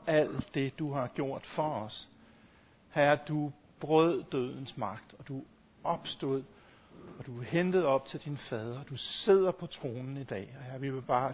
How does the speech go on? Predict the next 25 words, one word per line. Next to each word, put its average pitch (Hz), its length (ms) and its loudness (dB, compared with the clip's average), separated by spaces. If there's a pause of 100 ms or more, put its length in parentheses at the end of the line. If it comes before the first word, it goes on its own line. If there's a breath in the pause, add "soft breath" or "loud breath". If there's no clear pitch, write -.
takke 160 520 -4 (520 soft breath)
og - 140 -10
prise 165 540 -2
dig, 151 280 -2 (220)
og 117 100 -8
Herre, 139 320 4
vi 135 140 0
vil 127 200 -2
gøre 139 320 -4
vores 131 460 -8 (480 soft breath)
liv 147 260 0
til 131 280 -6 (120)
en 123 220 -6 (140)
lovsang 127 760 -2
til - 200 -6
dig, 101 300 -10
Herre. 98 240 -12 (380)
Det - 80 -12
beder 170 220 6
vi 160 120 2
om 139 260 -2
denne 131 260 -8
formiddag. 107 680 -10 (480)
Amen. 101 540 -8 (3250 soft breath)
Amen. 135 460 10